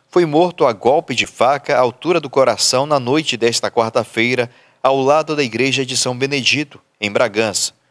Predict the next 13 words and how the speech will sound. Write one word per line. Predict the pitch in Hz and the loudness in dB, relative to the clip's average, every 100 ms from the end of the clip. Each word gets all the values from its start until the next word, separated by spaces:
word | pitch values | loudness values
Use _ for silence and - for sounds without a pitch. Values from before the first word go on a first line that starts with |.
| _ _ | _ _
O | 104 | -6
jovem | - 107 131 107 | 2 2 2 -2
foi | - 131 | 0 0
abordado | 117 107 92 104 117 104 | 2 -2 0 0 0 -2
pelo | 117 110 | 0 0
colega | 135 117 101 151 143 - - | 2 2 2 0 -2 -6 -8
após | - 117 151 151 | -4 0 0 0
uma | 165 151 | -2 -2
discussão | 175 - - 156 - 160 170 | -2 -2 -2 -2 2 2 2
no | 170 | 0
local | 175 147 139 139 | 0 2 2 2
de | 143 | 0
trabalho | 143 165 113 110 120 127 | -2 -2 2 0 0 -4